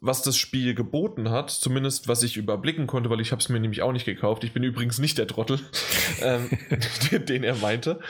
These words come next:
Und zwar, ähm, hätte ich immer noch dann gesagt, okay, da hätte ich eher fünf Euro investiert oder mehr und noch ein bisschen was anderes. Irgendwie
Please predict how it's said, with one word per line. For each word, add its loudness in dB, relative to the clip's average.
Und 0
zwar, 0
ähm, 0
hätte 0
ich -4
immer 2
noch -2
dann 0
gesagt, 0
okay, -2
da 2
hätte 0
ich -6
eher 2
fünf 0
Euro 0
investiert -2
oder 0
mehr 0
und 0
noch 0
ein 0
bisschen 2
was 0
anderes. 0
Irgendwie 0